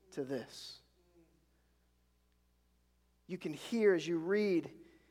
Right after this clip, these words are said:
intently the seriousness in Paul's tone.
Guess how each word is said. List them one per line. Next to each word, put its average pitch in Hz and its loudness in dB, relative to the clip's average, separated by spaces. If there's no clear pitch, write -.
intently 170 0
the 160 -10
seriousness 196 0
in 165 -4
Paul's 170 2
tone. 180 0